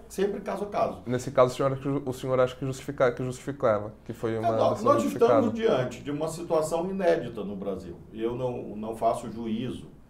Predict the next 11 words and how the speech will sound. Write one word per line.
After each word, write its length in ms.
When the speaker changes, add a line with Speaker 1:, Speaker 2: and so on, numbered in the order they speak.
Speaker 1:
é, 280
do 100
ponto 200
de 40
vista 260
legal 640
em 60
relação 440
à 20
conduta 520
do, 240